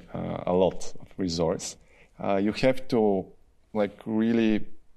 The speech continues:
make sure that, uh, you can track, especially the biggest bets. So, like, the, the, the bets that comprise, like, again, the, the eighty twenty or ideally even more,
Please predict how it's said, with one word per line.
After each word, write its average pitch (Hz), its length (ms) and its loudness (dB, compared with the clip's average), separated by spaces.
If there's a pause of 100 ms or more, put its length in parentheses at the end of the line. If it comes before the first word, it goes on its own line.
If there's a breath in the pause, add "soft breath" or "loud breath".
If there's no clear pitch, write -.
(640)
make 110 240 0
sure 131 400 2
that, 101 520 0
uh, 101 240 0
you 98 120 0
can 90 220 -4
track, - 380 -2 (380)
especially 101 460 0
the 90 140 -2
biggest 85 380 -2
bets. - 360 -10 (220)
So, 92 160 -4
like, 87 280 0
the, 87 200 2
the, 87 320 -2
the 95 120 0
bets 98 340 2
that 92 180 -2
comprise, 90 480 -4
like, 90 160 -8
again, 87 320 0
the, 87 320 -2
the 90 100 2
eighty 90 260 -2
twenty 85 580 -6
or 80 180 -6 (200)
ideally 90 480 4
even 82 200 -2
more, 82 300 0